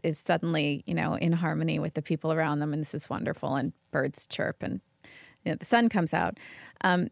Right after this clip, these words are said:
the truth is that we have some preliminary evidence that for people who face financial constraints, uh,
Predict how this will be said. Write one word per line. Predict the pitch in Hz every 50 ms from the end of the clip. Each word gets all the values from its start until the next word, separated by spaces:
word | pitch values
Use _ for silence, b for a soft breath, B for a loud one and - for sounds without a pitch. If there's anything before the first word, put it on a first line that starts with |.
| _ -
the | - 180
truth | - - - - 359 330 302 -
is | 208 190 185 180 - - - -
that | 175 175 175 170 170 180 - -
we | 190 196 208
have | 202 202 -
some | - - 254 262 277
preliminary | 269 - 254 220 208 196 208 202 196 190 180 180 -
evidence | - - 180 185 180 180 175 175 - - -
that | - 175 170 165 170 - _ B B B B B B
for | - - 202
people | - - - 254 240 - 262 254 226
who | - 220 196
face | 185 - - 175 170 175 - -
financial | - - 175 170 165 165 175 - - 175
constraints, | - - - 160 156 - - - 185 175 170 165 165 - - - - - - B B B B B B B B B
uh, | 151 156 156